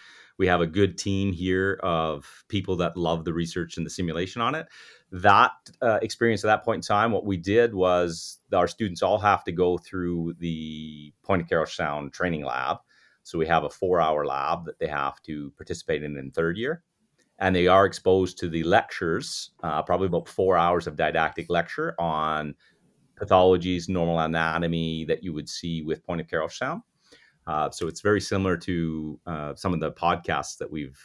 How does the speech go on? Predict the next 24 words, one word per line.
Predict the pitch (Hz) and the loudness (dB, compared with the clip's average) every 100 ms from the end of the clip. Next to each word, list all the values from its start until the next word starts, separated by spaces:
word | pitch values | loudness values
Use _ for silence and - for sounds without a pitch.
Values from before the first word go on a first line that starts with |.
| _ - | _ -4
delivered | 78 78 78 73 - | -2 0 -2 -4 -6
or, | 80 71 71 | -4 -2 -2
uh, | 62 69 67 | -4 -6 -8
video | 65 85 80 73 | -6 -4 -4 -6
casts | - 73 71 - - | -4 -4 -4 -8 -12
that | 76 | -10
we've | 73 | -8
delivered | 73 73 76 71 | -6 -4 -4 -6
in | 71 | -8
the | |
past. | - 80 104 165 - _ _ _ _ | -6 -4 -4 -8 -16 _ _ _ _
Um, | 78 69 67 69 69 62 - | -4 0 0 -2 -6 -10 -10
but | 92 73 | -6 2
they | 90 | 2
basically | 90 95 - 90 | 4 2 0 0
have | 85 - | 0 0
four | 98 92 | 2 4
hours | 82 85 82 | 4 2 0
of | 76 | -4
didactic, | 76 76 76 76 78 - | -4 0 -2 -2 -10 -14
four | - 87 82 | -10 -4 -2
hours | 73 73 73 69 - | 0 -2 -2 -6 -8
of | 76 69 65 65 | -4 -2 -4 -6
labs, | 78 67 82 90 - | -6 -4 -4 -6 -14